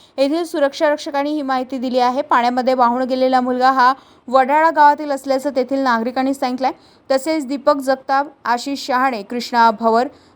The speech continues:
प्रदीप चव्हाण या जीव रक्षकांनी त्या समाजाचे जीव वाचवत रिक्षा बाहेर काढली. यावेळी सुरक्षा रक्षक मंडळाचे कर्मचारी सचिन राऊत, किसन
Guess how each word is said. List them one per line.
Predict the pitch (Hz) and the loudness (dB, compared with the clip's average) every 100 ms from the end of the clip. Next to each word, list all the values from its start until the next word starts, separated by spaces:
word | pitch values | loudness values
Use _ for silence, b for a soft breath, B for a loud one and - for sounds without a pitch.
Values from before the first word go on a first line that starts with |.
| - | 0
प्रदीप | 285 269 330 - | 2 2 0 0
चव्हाण | 320 285 233 | 2 4 2
या | 233 247 254 | 2 4 2
जीव | 220 285 294 | 0 -2 0
रक्षकांनी | 262 - 285 269 269 285 | 0 0 -2 0 0 -2
त्या | 269 247 240 - | 2 4 2 0
समाजाचे | 254 240 240 254 254 269 302 b b b 240 | -2 0 0 -2 0 -2 -2 b b b -8
जीव | 277 311 | -4 0
वाचवत | 294 247 285 247 220 | 2 2 0 -4 -4
रिक्षा | 247 - 247 | -8 0 2
बाहेर | 226 233 233 | 2 0 -2
काढली. | 240 240 285 - _ _ _ _ _ _ _ - 247 | 0 -2 -2 -10 _ _ _ _ _ _ _ -10 0
यावेळी | 269 277 349 | 2 2 -2
सुरक्षा | 330 269 - 311 | -2 -4 0 0
रक्षक | 294 302 302 | 0 0 -6
मंडळाचे | 277 262 262 262 269 | -2 2 2 2 0
कर्मचारी | 262 233 247 262 269 | 0 -4 -2 -2 -2
सचिन | 277 247 247 240 | -2 -6 -4 -2
राऊत, | 226 254 - b b b | 0 0 -4 b b b
किसन | 285 277 311 | -6 0 0